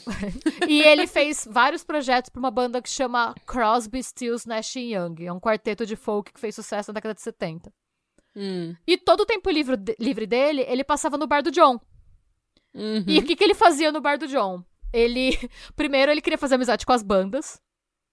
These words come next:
Speaker 2: Claro.
Speaker 1: E ele tinha uma personalidade bem curiosa. Ele era um introvertido e extrovertido. Outra coisa que me lembra você.
Speaker 2: Hum.
Speaker 1: Porque o que que ele fazia? Ele passava uma parte da noite observando todo mundo. Assim, as bandas, os roadies, os seguranças e tal.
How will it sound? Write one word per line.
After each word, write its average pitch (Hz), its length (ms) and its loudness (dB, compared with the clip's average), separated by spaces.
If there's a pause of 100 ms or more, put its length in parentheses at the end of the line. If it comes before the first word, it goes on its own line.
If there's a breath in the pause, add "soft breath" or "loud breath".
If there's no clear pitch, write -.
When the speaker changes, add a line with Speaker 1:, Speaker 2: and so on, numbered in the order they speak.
(200)
Speaker 2:
Claro. 156 400 -8 (460)
Speaker 1:
E 302 120 0
ele 320 160 0
tinha 320 200 -6
uma 330 80 2
personalidade 294 680 -2
bem 269 160 -2
curiosa. 277 460 0
Ele 254 80 2
era 262 160 4
um 285 180 -8
introvertido 320 720 -6
e - 20 -6
extrovertido. 302 680 -8
Outra 302 160 -10
coisa 294 180 -8
que - 80 -14
me 254 80 -6
lembra 208 220 -6
você. 180 360 -10 (560)
Speaker 2:
Hum. 190 480 -6
Speaker 1:
Porque - 160 0
o 285 60 6
que 302 80 -8
que - 80 -4
ele 370 140 0
fazia? 269 560 2
Ele 254 160 4
passava 294 320 -2
uma 320 80 2
parte 339 320 2
da 339 120 4
noite 285 440 0
observando 311 1000 -2 (320)
todo 294 220 4
mundo. 185 360 -2 (160)
Assim, 185 280 -6 (260 loud breath)
as 220 220 -2
bandas, 220 840 0
os 247 180 -6
roadies, 226 640 2
os 202 80 -12
seguranças 208 1000 -6
e 185 60 -14
tal. 190 380 0